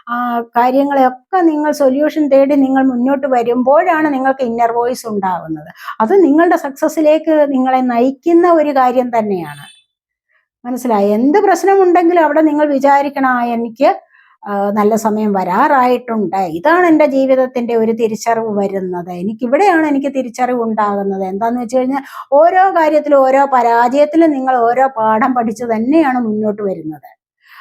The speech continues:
അത് ഓരോ പാഠം നിങ്ങളെ പഠിപ്പിക്കാൻ വേണ്ടിയാണ് നിങ്ങൾക്ക് ഓരോ പ്രശ്നങ്ങളെ കൊണ്ട് തരുന്നത് യൂണിവേഴ്സ്. മനസ്സിലായോ? ഓരോ അബദ്ധങ്ങളിൽ നിന്ന്, ഓരോ തെറ്റുകളിൽ നിന്ന്, ഓരോരോ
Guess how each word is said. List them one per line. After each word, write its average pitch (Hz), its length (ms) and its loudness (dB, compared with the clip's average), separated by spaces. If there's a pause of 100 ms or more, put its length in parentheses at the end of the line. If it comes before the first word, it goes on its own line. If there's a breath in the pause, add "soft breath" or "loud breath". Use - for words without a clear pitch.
(100)
അത് 269 140 2
ഓരോ 311 340 4
പാഠം 311 640 0
നിങ്ങളെ 285 240 4 (100)
പഠിപ്പിക്കാൻ 330 640 2
വേണ്ടിയാണ് 370 520 4
നിങ്ങൾക്ക് 320 300 2
ഓരോ 294 180 2
പ്രശ്നങ്ങളെ 285 520 -4
കൊണ്ട് 269 300 -4 (120)
തരുന്നത് 254 360 0
യൂണിവേഴ്സ്. 208 640 -2 (380)
മനസ്സിലായോ? 196 520 -10 (1700 soft breath)
ഓരോ 294 380 2 (160)
അബദ്ധങ്ങളിൽ 359 560 2
നിന്ന്, 311 200 4
ഓരോ 285 320 4
തെറ്റുകളിൽ 277 640 2
നിന്ന്, 262 240 0
ഓരോരോ 254 640 2